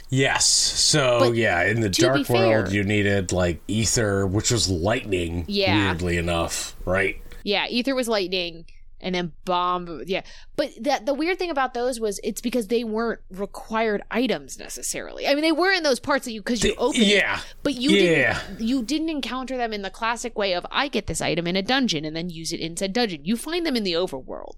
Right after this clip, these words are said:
Speaker 2: They're just
Speaker 1: No,
Speaker 2: around.
Speaker 1: yeah, you, that was an exploring thing, which was super weird.
Speaker 2: Yeah.
Speaker 1: Like, it's, it's definitely outside of, of the, the old formula.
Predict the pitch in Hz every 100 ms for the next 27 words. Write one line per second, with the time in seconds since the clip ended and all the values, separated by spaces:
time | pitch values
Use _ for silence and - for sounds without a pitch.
0 | - 247 233 214 - 135 180 208 127 101
1 | 85 - 170 147 131 139 147 135 139 175
2 | 151 135 127 - - - 127 139 123 98
3 | 87 120 95 92 92 104 - 110 98 -
4 | 196 196 123 104 110 123 92 85 78 -
5 | - 117 87 - - 135 - 147 143 -
6 | 165 151 135 - 123 131 - 127 117 107
7 | 104 101 85 - 110 98 85 95 90 87
8 | 80 - - - - - - - 110 101
9 | 101 - 110 113 92 - 107 95 87 82
10 | 85